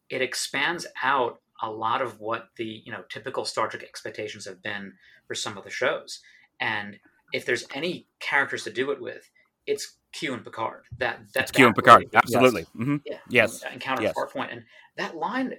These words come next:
Speaker 1: uh, now that you mentioned Encounter at Farpoint, I went back after watching season one here, uh, uh, uh, episode one, and I wanted to get the line right when, you know, when, when Q, you know, shows up and says that he considers us a savage child race.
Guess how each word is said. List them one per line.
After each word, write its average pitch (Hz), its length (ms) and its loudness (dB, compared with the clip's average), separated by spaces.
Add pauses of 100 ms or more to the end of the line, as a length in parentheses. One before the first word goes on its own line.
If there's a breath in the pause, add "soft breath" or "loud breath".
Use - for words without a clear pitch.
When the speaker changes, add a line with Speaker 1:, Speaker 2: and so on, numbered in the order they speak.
(180)
Speaker 1:
uh, 139 160 -2
now 156 120 -6
that 151 80 -10
you 151 60 -14
mentioned 165 360 -4
Encounter 165 260 -8
at 151 60 -10
Farpoint, 131 420 -4
I 135 40 -6
went 202 260 -8
back 139 340 -4
after 120 400 -8 (800)
watching 120 340 -4
season 101 340 -12
one 120 160 -6
here, 101 200 -2 (580 soft breath)
uh, 147 40 0
uh, 135 380 0 (100)
uh, 131 120 -2
episode 113 360 -8
one, 120 240 -8 (400)
and 131 260 -4 (180)
I 131 60 -2
wanted 170 220 -2
to 196 60 -4
get 185 120 0
the 156 60 0
line 151 320 -2
right 117 260 -4
when, 131 220 -8
you 143 80 -12
know, 127 80 -6
when, 113 160 -14
when 123 140 -12
Q, 202 600 -8 (240)
you 139 80 -10
know, 123 100 -6
shows 143 280 -2
up 151 120 -6
and 139 100 -10
says 120 440 -4
that 131 100 -8
he 123 60 -12
considers 127 360 -8
us 123 140 -4
a - 120 -14
savage 143 600 -4
child 123 520 -2
race. - 540 -10